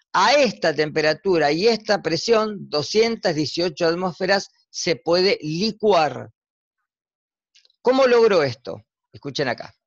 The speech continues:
Yo tengo que tener un émbolo. Ese émbolo pongo vapor de agua, ¿sí? En ese émbolo tengo ese gas. Lo que hago es aumentar la temperatura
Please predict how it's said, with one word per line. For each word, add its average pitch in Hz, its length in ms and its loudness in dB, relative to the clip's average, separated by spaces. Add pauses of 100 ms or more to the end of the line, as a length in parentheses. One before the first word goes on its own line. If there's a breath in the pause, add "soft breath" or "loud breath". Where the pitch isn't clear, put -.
(140)
Yo 208 100 -2
tengo 233 140 4
que 220 60 2
tener 202 260 0
un 196 140 0
émbolo. 135 680 -4 (420)
Ese 185 360 -2
émbolo 247 440 0
pongo 196 280 0
vapor 170 340 0
de 156 120 2
agua, 123 540 -2
¿sí? 285 260 -10 (880 loud breath)
En 185 160 0
ese 262 300 2
émbolo 240 600 0 (160)
tengo 170 380 0
ese 160 240 0
gas. 110 420 -4 (800 soft breath)
Lo 190 280 0
que 262 80 0
hago 247 240 4
es 143 340 -4 (120)
aumentar 202 680 2
la 277 260 2
temperatura 196 1080 0